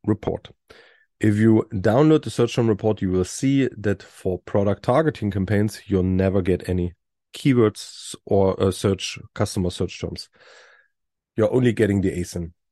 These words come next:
And Amazon is proactively not showing us the search terms.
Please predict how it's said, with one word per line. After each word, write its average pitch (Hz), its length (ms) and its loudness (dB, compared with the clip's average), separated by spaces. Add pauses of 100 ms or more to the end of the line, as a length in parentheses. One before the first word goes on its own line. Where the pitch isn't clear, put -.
(240)
And 98 680 2
Amazon 101 480 0
is 92 320 -2
proactively 101 960 -2 (300)
not 104 360 2
showing 87 380 -4
us - 300 -12
the 90 240 -12
search - 320 -10
terms. - 340 -12